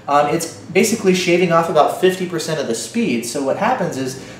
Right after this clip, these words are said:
let's say the vehicle's actually a thousand feet away, that's where we're gonna start. The first pulse that comes back, uh, it's gonna be nine hundred ninety-nine feet away, just like before in our lidar gun example.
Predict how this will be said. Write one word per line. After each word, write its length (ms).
let's 260
say 160
the 100
vehicle's 340
actually 420
a 60
thousand 420
feet 220
away, 480
that's 200
where 140
we're 80
gonna 140
start. 520
The 80
first 340
pulse 280
that 160
comes 200
back, 460
uh, 120
it's 100
gonna 140
be 80
nine 220
hundred 260
ninety-nine 540
feet 140
away, 300
just 180
like 160
before 280
in 80
our 100
lidar 320
gun 120
example. 460